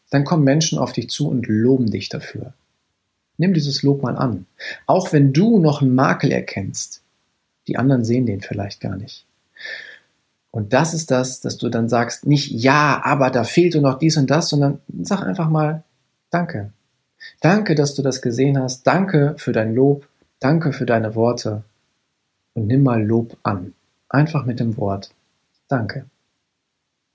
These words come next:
Und jetzt kommt etwas, was du dauerhaft auch machen kannst, um immer weiter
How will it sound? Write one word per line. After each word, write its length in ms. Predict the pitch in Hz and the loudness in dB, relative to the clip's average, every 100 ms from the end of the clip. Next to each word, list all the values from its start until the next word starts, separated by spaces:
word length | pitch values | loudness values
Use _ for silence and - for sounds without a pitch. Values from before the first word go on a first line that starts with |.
| _ _ _ _ _ - - - | _ _ _ _ _ -20 -14 0
Und 100 | 143 | 4
jetzt 180 | 202 - | 4 4
kommt 180 | 220 | 2
etwas, 340 | 165 160 156 156 | 2 2 0 0
was 140 | 139 | -2
du 100 | - | -2
dauerhaft 640 | 127 131 127 127 113 - | -2 2 4 2 0 -4
auch 160 | 120 107 | -6 -2
machen 260 | 113 110 110 | -2 -4 -8
kannst, 500 | - 127 160 - - _ - | -4 -4 -4 -8 -20 _ -4
um 480 | 127 127 123 127 127 _ _ _ _ _ _ - | 0 2 0 -4 -12 _ _ _ _ _ _ -2
immer 320 | 156 180 170 | 2 4 2
weiter 560 | 113 113 139 139 139 | 0 -2 0 2 2